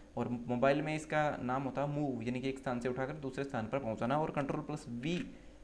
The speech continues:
press करके आप इसको यहाँ पे paste कर सकते हो, ठीक है। तो ये थी आपकी control plus X shortcut की। Next है हमारी control plus Y, redo, यानी कि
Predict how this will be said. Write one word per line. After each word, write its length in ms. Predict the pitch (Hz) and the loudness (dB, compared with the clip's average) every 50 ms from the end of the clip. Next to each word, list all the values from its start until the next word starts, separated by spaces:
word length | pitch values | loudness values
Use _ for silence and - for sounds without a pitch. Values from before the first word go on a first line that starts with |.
| - - - | -16 -6 -2
press 180 | - 139 143 139 | 2 2 2 2
करके 320 | - 135 131 131 - 139 139 | 2 2 2 2 4 4 6
आप 160 | 139 135 135 | 6 6 4
इसको 180 | 120 117 - 139 | 0 -2 0 0
यहाँ 160 | 127 117 110 | 0 0 0
पे 100 | 110 123 123 | -2 -2 -2
paste 280 | - 120 117 117 - | 0 0 0 -2 -2
कर 160 | - 107 110 | -4 -4 -4
सकते 340 | 110 - 101 - - - - | -4 -4 -8 -8 -8 -8 -6
हो, 100 | 95 98 - - - - - | -6 -6 -8 -12 -14 -10 -6
ठीक 160 | - 143 143 170 | -4 -2 0 2
है। 120 | 175 151 - - - - - - - - - - - - - - - - | 0 0 0 -4 -10 -16 -18 -18 -18 -20 -20 -20 -20 -20 -20 -18 -12 -6
तो 100 | 117 123 | -4 0
ये 200 | 123 131 139 139 135 | 2 2 2 2 2
थी 60 | 135 | 2
आपकी 220 | 131 131 - 143 | 0 0 0 -4
control 300 | 135 - 123 117 123 127 | -2 -2 0 2 2 2
plus 240 | 120 120 123 120 - - | 4 2 0 0 0 0
X 240 | 135 143 143 - - | 0 0 0 0 -2
shortcut 280 | 151 156 - - 160 | -2 0 0 -2 -4
की। 180 | 160 - 165 170 175 - - - - - - - - - - | -2 0 -2 -2 -2 -4 -10 -16 -18 -18 -18 -18 -12 -6 -2
Next 280 | 123 143 175 175 - 175 | 0 0 0 2 4 4
है 60 | 175 | 4
हमारी 240 | 170 165 165 170 165 | 4 4 2 2 2
control 340 | 165 156 151 147 156 160 156 | 0 -2 -2 0 -2 -2 -2
plus 300 | 151 - 143 147 143 - | -2 -2 -2 -2 -2 -2
Y, 300 | 123 131 139 139 120 107 - - 120 | 0 2 2 2 2 0 -2 -2 0
redo, 440 | 127 127 135 143 139 - 156 151 120 - - - | 2 4 4 4 4 4 2 2 2 0 -2 -2
यानी 180 | 127 131 139 139 | -2 0 0 -2
कि 440 | 139 139 143 143 143 143 147 147 | -2 -2 -2 -2 -2 -4 -4 -6